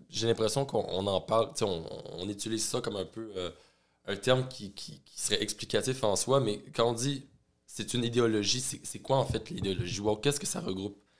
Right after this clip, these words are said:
Mettons, quand, quand on dit on l'impose, mais qu'est-ce qu'on impose, en fait ?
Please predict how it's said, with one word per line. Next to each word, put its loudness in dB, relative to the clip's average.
Mettons, 4
quand, 6
quand 0
on 0
dit 4
on 4
l'impose, 0
mais -12
qu'est-ce 0
qu'on -4
impose, -4
en -12
fait ? -18